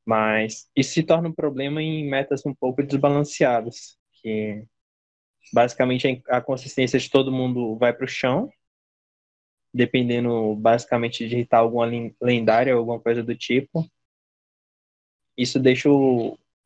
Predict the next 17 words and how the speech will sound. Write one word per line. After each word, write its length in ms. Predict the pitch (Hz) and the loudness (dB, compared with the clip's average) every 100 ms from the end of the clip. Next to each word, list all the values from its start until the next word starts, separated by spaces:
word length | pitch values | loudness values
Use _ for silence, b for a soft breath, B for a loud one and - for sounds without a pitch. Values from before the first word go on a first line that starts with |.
| _ | _
o 80 | - | -10
formato 760 | - 135 131 123 127 160 131 120 | 2 2 2 0 0 0 -2 -2
de 120 | 123 | 0
ganho 220 | 123 123 | 2 0
e 80 | 127 | 2
perda 220 | 123 127 | 0 0
de 100 | - | 0
P 100 | 127 | 0
D 100 | 120 | 4
Ls 520 | 117 127 143 - - - | 4 4 0 -4 -12 -6
um 60 | 135 | 2
pouco 260 | 139 - | 2 4
injusto. 500 | 160 151 123 - 117 - _ _ | 4 4 2 0 -10 -10 _ _
Igual 200 | 120 123 | 0 0
você 120 | 120 123 | 2 2
comentou, 460 | 123 127 - 120 | 4 2 2 2
perder 580 | 123 123 127 127 120 | 4 4 4 4 2